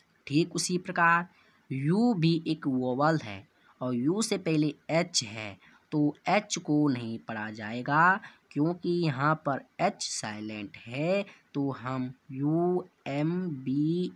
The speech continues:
एल ई को पढ़ेंगे। और इन्हें पढ़ने पर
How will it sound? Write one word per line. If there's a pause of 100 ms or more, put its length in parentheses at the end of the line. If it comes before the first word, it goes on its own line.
(140)
एल (160)
ई
को (140)
पढ़ेंगे। (300)
और (500)
इन्हें
पढ़ने (140)
पर